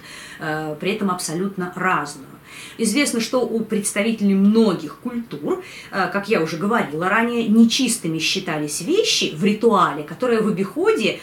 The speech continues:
как опасные для здоровья, ими же не воспринимались. И, с другой стороны, опять же, порой сакрализуются вещи не супер чистые с гигиенической точки зрения.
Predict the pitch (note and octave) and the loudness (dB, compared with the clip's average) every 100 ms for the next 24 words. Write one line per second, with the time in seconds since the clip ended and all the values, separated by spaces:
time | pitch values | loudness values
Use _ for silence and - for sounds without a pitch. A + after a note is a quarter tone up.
0 | - - G3 F3+ B3+ C#4 - A#3 F#3+ G3+ | -14 -6 -4 0 2 2 2 0 2 0
1 | D#3 F3 D4+ F#4 A#3+ - A3+ F4 G4+ B3 | 0 0 0 0 0 -2 0 4 4 4
2 | D#3 E3+ D4+ C#4+ - - C4 C4 A#3 - | 2 2 2 0 -2 -2 2 2 2 0
3 | - - - - F#3 E3 C#3+ D3 - G#4+ | -4 -12 -16 -14 -10 -8 -8 -4 -2 -2
4 | A4+ A#4+ F#4+ E4+ D#4 A3 F#3+ D#3+ A3 E4+ | 0 0 0 0 -2 -2 -4 -4 -4 -4
5 | - - D#3 D#3 G3+ G3+ - D3+ C#4 E4 | -4 -6 -6 -4 -4 -6 -6 -6 -2 -2
6 | D#4 D4+ - - - G3 F4+ - D4+ A#3 | -2 -4 -6 -20 -6 0 2 4 4 2
7 | C4 A#3+ - B3+ A#3 - A3 G#3 D#3 A#3 | -2 -4 -8 -6 -4 -4 -4 -4 0 2
8 | C#4+ B3 E3+ - - D#3 D#3 D3 - - | 4 4 0 -2 -4 -4 -6 -8 -8 -10
9 | D3+ D#3 D3 G#2+ - | -8 -8 -8 -12 -16